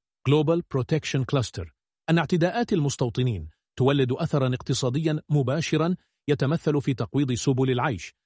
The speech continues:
من خلال تدمير الأصول الإنتاجية وتقييد الوصول إلى الأراضي الزراعية والمراعي، بما يؤدي إلى انخفاض الإنتاج والدخل وتعطل الأنشطة الاقتصادية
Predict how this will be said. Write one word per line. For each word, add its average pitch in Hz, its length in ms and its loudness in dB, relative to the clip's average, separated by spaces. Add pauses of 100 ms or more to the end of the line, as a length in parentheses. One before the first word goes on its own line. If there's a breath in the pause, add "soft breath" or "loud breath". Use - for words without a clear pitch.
(160)
من 180 80 4
خلال 214 320 2
تدمير 151 340 2
الأصول 139 400 0
الإنتاجية 123 640 -2 (360)
وتقييد 123 440 0
الوصول 117 400 0
إلى 139 220 0
الأراضي 127 380 -2
الزراعية 117 580 -2
والمراعي، 131 560 -2 (300)
بما 139 160 2
يؤدي 147 420 0
إلى 139 180 -2
انخفاض 131 420 -2
الإنتاج 127 460 -2
والدخل 147 460 -2 (260)
وتعطل 123 520 0
الأنشطة 117 500 -2
الاقتصادية 113 580 -2